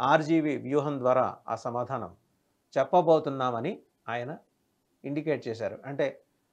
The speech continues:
ఆర్జీవీ వ్యూహం తాలూకు అంశాన్ని, కథాంశాన్ని క్లుప్తంగా లీక్ చేశారు. సరే, ఎలాగూ సెప్టెంబర్ దాకా ఆగాలి,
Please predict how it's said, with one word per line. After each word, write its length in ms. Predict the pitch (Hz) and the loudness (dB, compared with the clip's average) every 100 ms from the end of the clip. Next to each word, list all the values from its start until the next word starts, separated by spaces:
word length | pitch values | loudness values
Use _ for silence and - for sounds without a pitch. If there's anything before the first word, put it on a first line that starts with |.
| _ | _
ఆర్జీవీ 400 | 113 131 147 139 | -4 -2 -2 -2
వ్యూహం 380 | 123 123 139 143 | -2 -2 -4 -4
తాలూకు 680 | 139 127 113 107 101 98 101 _ - | 0 0 0 -4 -8 -8 -12 _ -10
అంశాన్ని, 680 | 110 156 - 170 117 104 - | -8 -8 -2 -2 -2 -6 -8
కథాంశాన్ని 600 | 117 131 151 - 110 123 214 _ _ - | -6 -6 -6 -6 -6 -8 -14 _ _ -2
క్లుప్తంగా 420 | 185 190 226 208 | 0 2 2 4
లీక్ 280 | 156 151 - | 4 2 0
చేశారు. 300 | 120 92 101 - _ - | -2 -2 -8 -12 _ 2
సరే, 280 | 143 147 - | 2 2 -4
ఎలాగూ 280 | 113 139 147 | -2 -2 -2
సెప్టెంబర్ 440 | 123 120 143 139 | -6 -6 -6 0
దాకా 320 | 147 151 135 - _ _ - | 2 4 2 -2 _ _ -6
ఆగాలి, 580 | 113 143 180 180 170 | 4 6 8 8 6